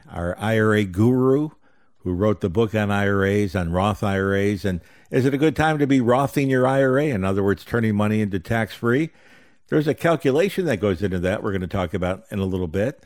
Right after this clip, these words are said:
And is it a good time to maybe call Denise Appleby up if you've got a small business,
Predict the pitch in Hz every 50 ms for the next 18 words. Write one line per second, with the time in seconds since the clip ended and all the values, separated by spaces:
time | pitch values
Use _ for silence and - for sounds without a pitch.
0 | - - _ _ _ _ _ _ _ - 110 107 104 107 104 - 120 98 104 110
1 | 110 104 123 120 - - 123 123 123 127 123 110 - 120 110 117 117 110 117 117
2 | 110 90 - _ _ _ _ - - 123 123 123 92 113 113 120 123 107 - -
3 | 117 131 156 160 165 123 98 101 92 90 92 95 101 - 104 82 - 101 92 85
4 | 104 95 90 85 - - 110 110 107 98 87 82 113 139 139 131 110 104 110 -
5 | -